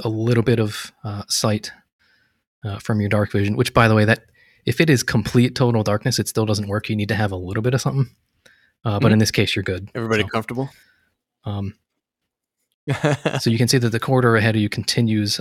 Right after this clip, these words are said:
Speaker 1: uh, as natural cavern, kind of like what you were in before. Uh, but you can see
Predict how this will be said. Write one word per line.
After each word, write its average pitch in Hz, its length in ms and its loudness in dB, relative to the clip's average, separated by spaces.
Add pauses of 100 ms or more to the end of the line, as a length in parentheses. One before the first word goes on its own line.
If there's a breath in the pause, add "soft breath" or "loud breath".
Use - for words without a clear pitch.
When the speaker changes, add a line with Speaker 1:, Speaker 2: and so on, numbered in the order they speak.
Speaker 1:
uh, 104 180 -4
as 101 680 -4
natural 107 480 -2
cavern, 127 500 0
kind 107 180 0
of 107 120 0
like 101 180 -2
what 104 120 -2
you 104 160 2
were 101 120 -2
in 104 220 -2
before. 107 420 -4 (840 soft breath)
Uh, 101 320 -2 (320)
but 95 180 -4
you 117 140 -4
can 110 180 -2
see 117 560 2